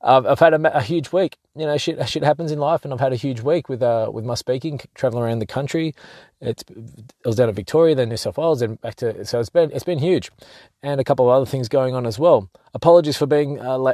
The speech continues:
a day late with my episode. I appreciate your patience, 'cause that's what this is all about, right? Building your patience. Maybe I was just testing you guys to see if you were patient and not message me. <laughs> Fail. <laughs> So this week,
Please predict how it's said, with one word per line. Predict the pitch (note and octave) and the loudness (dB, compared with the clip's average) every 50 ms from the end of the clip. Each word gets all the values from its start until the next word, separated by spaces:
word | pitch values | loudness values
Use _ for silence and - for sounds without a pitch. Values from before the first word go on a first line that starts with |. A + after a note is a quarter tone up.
| - | 0
a | - C3 | -2 -2
day | A#2 C3 B2+ | 0 2 2
late | A#2+ B2 B2 A2 | 4 2 2 0
with | A#2+ A2 | -2 -4
my | B2 B2+ B2+ | -4 -4 -4
episode. | B2 D3 C3 - C3 A2 F#2+ - _ _ _ _ _ _ _ _ _ _ _ | -4 -4 -2 -2 -2 -2 -2 -4 _ _ _ _ _ _ _ _ _ _ _
I | A2+ | -12
appreciate | A2 - B2 A2+ - B2 G#2+ | -6 -4 -4 -2 0 0 -2
your | G#2 G2 | -2 -2
patience, | - B2+ - - - A#2 G#2 - - - - _ _ _ _ | -2 0 0 0 -2 -4 -6 -8 -14 -18 -18 _ _ _ _
'cause | - A2 | -12 -10
that's | A2+ A2 - - | -8 -8 -8 -10
what | A2 - - - | -12 -14 -12 -12
this | A2 G2+ | -10 -6
is | G#2+ A2 | -2 0
all | A2 A2 | 0 0
about, | G#2 G2 A#2+ A#2+ - - - _ _ _ _ _ _ G2+ - _ | 2 2 2 0 0 -2 -8 _ _ _ _ _ _ -20 -20 _
right? | - A2+ A2+ A#2+ A#2 | -12 -12 -10 -10 -8
Building | A2+ A#2+ G#2+ A2+ A2 | -8 -6 -6 -6 -6
your | G#2+ | -6
patience. | - - B2 A#2+ - A2 G2+ - | -4 -2 -2 -2 -4 -6 -8 -2
Maybe | - B2 A#2+ | 0 2 2
I | A#2+ A2 | 2 2
was | G#2 G#2+ | 0 -2
just | A#2 - | -6 -4
testing | - B2 A#2+ - C3 B2 A#2 | -2 -2 -2 -2 -4 -6 -6
you | A2+ A2 | -4 -2
guys | A2+ A2 A2 G#2+ - | -2 -2 -2 -4 -6
to | - A2 | -8 -10
see | - - A#2 | -8 -8 -8
if | G#2 - | -6 -6
you | A#2 | -6
were | G#2 | -6
patient | - A#2 A#2+ A#2 A#2+ A#2+ A2+ A2 - _ | -4 -6 -6 -6 -6 -8 -10 -12 -14 _
and | A2+ A2 | -8 -8
not | A2 G#2+ A2+ | -6 -6 -6
message | A2+ A2 B2 A#2 G#2 | -4 -4 -4 -4 -4
me. | A2 G#2+ G#2 - - - - - - - - | -6 -8 -8 -10 -12 -12 -12 -12 -8 -6 -6
<laughs> | B2 - A2 - - - _ | -4 -4 -6 -10 -14 -20 _
Fail. | _ - A#2 G2+ - - - _ _ _ _ _ _ - - | _ -2 0 0 -2 -6 -12 _ _ _ _ _ _ -4 -4
<laughs> | - B2 - _ _ - - - - - - - - - - - | -4 -4 -4 _ _ -20 -20 -18 -18 -18 -18 -18 -18 -20 -18 0
So | - D#3 D#3 D#3 D#3+ D#3 | 4 6 6 6 6 4
this | D3+ G3 G#3+ - - | 2 0 -2 -2 0
week, | D#3+ F3 G#3+ A3 - - | 2 4 4 4 4 0